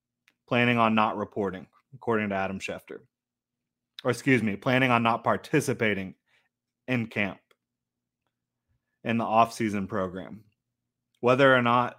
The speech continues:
Deebo or A J Brown will be there is still unclear, but they do not plan on taking in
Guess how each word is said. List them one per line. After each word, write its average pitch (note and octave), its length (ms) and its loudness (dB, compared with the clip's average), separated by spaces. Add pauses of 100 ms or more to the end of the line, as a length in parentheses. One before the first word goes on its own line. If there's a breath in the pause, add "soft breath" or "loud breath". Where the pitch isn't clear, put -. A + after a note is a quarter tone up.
(140)
Deebo A#2+ 400 0
or A2+ 160 2
A A2 160 -2
J A2+ 180 0
Brown A2 320 -2
will G2+ 160 -2
be A2 200 -2
there G#2+ 240 -2
is G2 120 -4
still G2 340 -6
unclear, B2 500 -2
but G2 260 -6
they G2 140 -4
do G2 80 -6
not G2 260 -6
plan G2 260 -6
on F#2+ 220 -4
taking G2 380 -6
in F#2 160 -6